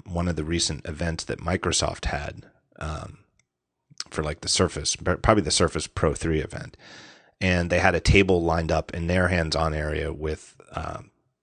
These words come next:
Nokia phones and Surface Pros and some of them on the table and some of them in a laptop stand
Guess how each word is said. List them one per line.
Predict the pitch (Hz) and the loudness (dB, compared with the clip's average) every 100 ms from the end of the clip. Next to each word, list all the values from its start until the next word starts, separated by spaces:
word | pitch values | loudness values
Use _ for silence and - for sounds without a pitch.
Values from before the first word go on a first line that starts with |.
| _ - | _ -2
Nokia | 92 95 101 | 0 2 0
phones | 92 92 87 78 78 78 - - | 2 2 2 0 -4 0 0 -2
and | 87 78 - | -10 -8 -2
Surface | - 98 - 98 | 4 4 4 0
Pros | - - 92 82 78 76 76 - - - | 0 4 6 6 4 0 0 0 0 -6
and | 85 80 78 80 - - - - _ - | -8 -6 -8 -10 -14 -20 -20 -20 _ -4
some | - 95 | 2 2
of | |
them | 92 | 4
on | 90 | 2
the | 85 | 0
table | 82 85 80 82 82 | 0 0 0 0 -2
and | 80 | -2
some | - 90 | -2 0
of | |
them | 85 85 | -2 -2
in | |
a | 82 | -2
laptop | 80 80 - 80 - | -2 -4 -2 -2 -2
stand | - 78 76 80 - | -6 -6 -6 -10 -12